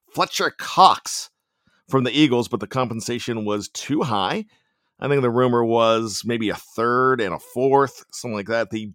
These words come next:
don't have all that to give away. Look, almost only counts in horseshoes and hand grenades, but like a hand grenade, this trade could have blown things up in many different ways.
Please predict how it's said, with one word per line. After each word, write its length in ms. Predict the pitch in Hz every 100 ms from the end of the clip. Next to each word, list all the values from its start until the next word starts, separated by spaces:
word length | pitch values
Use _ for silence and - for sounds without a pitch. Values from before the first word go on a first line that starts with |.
| -
don't 200 | 104 80
have 300 | - 107 92
all 240 | 95 95
that 180 | 95 92
to 60 | 71
give 140 | 85
away. 460 | 78 117 151 147 - _ _ _ _ _ _ -
Look, 180 | 135 123
almost 300 | 175 160 156 -
only 340 | 160 151 143 131
counts 380 | 143 135 135
in 80 | 131
horseshoes 500 | 107 131 123 131 127
and 100 | 113
hand 260 | 101 135 127
grenades, 400 | 113 98 95 -
but 180 | 117 104
like 180 | 120
a 60 | 120
hand 180 | 135 165
grenade, 460 | 147 131 127 117 - _ _ -
this 220 | 160 -
trade 680 | - - 147 147 147 143 127
could 160 | 147
have 180 | 139 120
blown 300 | 113 127 127
things 320 | - 135 117
up 180 | 120 117 -
in 300 | 120 113 110
many 320 | 113 123 127
different 500 | 113 117 123 104 101
ways. 560 | 113 117 95 82 -